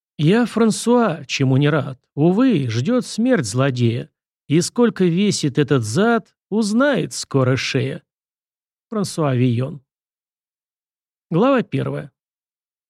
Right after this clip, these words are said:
«Он живой!» — закричал над моей головой какой-то молодой и громкий голос. «Чего орешь прям над ухом?» — недовольно буркнул я, собираясь открыть глаза и объяснить крикуну,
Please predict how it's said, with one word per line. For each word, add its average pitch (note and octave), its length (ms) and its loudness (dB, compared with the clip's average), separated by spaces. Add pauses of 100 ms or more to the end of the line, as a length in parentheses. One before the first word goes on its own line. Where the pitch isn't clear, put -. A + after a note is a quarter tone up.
(220)
«Он G#3+ 260 4
живой!» — G#3+ 1000 4
закричал C3+ 580 -2
над B2 140 0
моей C3 180 2
головой C3 380 0
какой-то B2+ 300 -4
молодой C3 520 0
и - 20 -2
громкий B2+ 460 -2
голос. D3+ 560 -6 (920)
«Чего F#3 220 2
орешь G#3 320 0
прям F3+ 260 0
над F#3 220 0
ухом?» — C3+ 380 -4 (120)
недовольно C3+ 600 0
буркнул C3+ 400 -2
я, D#3+ 200 0
собираясь C3 540 -4
открыть C3+ 400 -4
глаза C#3 380 0
и - 20 2
объяснить C#3 540 -4
крикуну, C3 580 -2